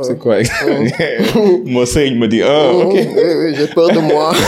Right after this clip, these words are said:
Speaker 1: <laughs> Avant de toi-même ?
Speaker 2: Oui, oui,
Speaker 1: Ah,
Speaker 2: j'ai
Speaker 1: pourquoi ?
Speaker 2: peur de moi, ou plutôt j'ai peur du moi. Le moi,
Speaker 1: Le moi.
Speaker 2: parce que je crois que c'est, euh, c'est ça qui favorise cet ego-là.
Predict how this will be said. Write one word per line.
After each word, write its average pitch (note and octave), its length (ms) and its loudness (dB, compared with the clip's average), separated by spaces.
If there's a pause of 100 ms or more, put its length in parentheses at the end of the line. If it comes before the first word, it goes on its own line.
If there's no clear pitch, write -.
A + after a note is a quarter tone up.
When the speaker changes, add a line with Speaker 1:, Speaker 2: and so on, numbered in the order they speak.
(360)
Speaker 1:
<laughs> - 480 -12
Avant F3+ 240 0
de E3 120 0
toi-même ? F3+ 520 0
Speaker 2:
Oui, C3+ 220 2
oui, A#2 180 2
Speaker 1:
Ah, A#2+ 60 -2
Speaker 2:
j'ai A#2+ 100 -4
Speaker 1:
pourquoi ? - 260 -4
Speaker 2:
peur - 80 -8
de A2 120 -8
moi, A2+ 920 -4
ou B2+ 120 -6
plutôt D3+ 380 -2
j'ai D3 140 -2
peur D3 260 0
du B2+ 180 -8
moi. A2+ 440 -4 (380)
Le G2+ 80 -14
moi, A2 400 -2
Speaker 1:
Le A#2+ 60 0
moi. A2+ 280 -2 (120)
Speaker 2:
parce G#2 220 -10
que A2+ 200 -14
je G#2+ 100 -20
crois A2 340 -12
que - 200 -14
c'est, - 300 -10 (100)
euh, F#2+ 100 -14 (200)
c'est - 220 -10
ça G#2 160 -8
qui F#2+ 120 -18
favorise G2 500 -10 (220)
cet - 220 -10
ego-là. G2+ 480 -6